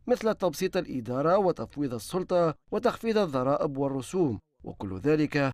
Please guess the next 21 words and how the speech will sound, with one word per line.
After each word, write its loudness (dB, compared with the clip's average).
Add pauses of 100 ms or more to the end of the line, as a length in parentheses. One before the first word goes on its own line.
(140)
يقدم 2
دعما 4
قويا 0
للنمو 4
المضطرد 0
للتجارة 2
الخارجية. 0 (360)
بالإضافة -4
إلى -10
ذلك، 2 (240)
أدى 2
انتعاش 0
الاقتصاد 0
العالمي 2
إلى -2
نمو 2
التجارة 0
الخارجية -4
الصينية. 0 (300)
في -10
عام -4